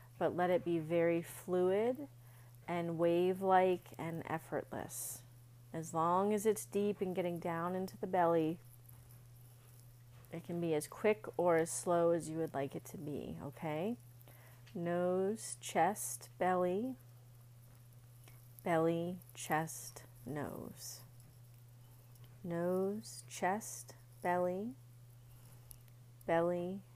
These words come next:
chest, nose.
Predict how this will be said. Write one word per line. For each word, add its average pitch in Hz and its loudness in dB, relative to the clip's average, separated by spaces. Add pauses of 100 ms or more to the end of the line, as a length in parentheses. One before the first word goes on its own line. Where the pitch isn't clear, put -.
(180)
chest, - -6 (420)
nose. - -8